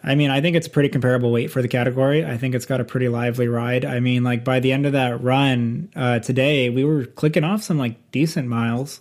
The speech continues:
I mean, we weren't going, like, super fast, but, like, for an easy day, it was starting to get a little bit quicker.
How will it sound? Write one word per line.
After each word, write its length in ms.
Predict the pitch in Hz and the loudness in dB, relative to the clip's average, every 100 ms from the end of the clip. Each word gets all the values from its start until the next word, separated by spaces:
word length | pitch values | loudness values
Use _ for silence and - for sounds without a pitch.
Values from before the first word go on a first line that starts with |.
| - | -6
I 80 | 131 | -2
mean, 180 | 135 | 0
we 80 | 139 | 2
weren't 200 | 196 170 | 2 2
going, 200 | 135 127 | 0 0
like, 140 | 117 104 | -2 0
super 240 | 170 185 | 0 0
fast, 420 | - 123 127 123 | 0 0 -2 -4
but, 120 | - 143 | -6 -2
like, 240 | 135 123 | -2 -2
for 160 | - 139 | 0 0
an 60 | |
easy 260 | 127 170 160 | 0 0 2
day, 280 | 127 123 131 | 2 2 0
it 120 | 185 | -2
was 180 | 185 - | -4 -2
starting 300 | 156 143 127 | -2 0 -2
to 60 | |
get 140 | 120 120 | -2 -2
a 60 | |
little 200 | 117 117 | -2 -2
bit 160 | 110 110 | -4 -4
quicker. 360 | 120 113 147 | -6 -4 -6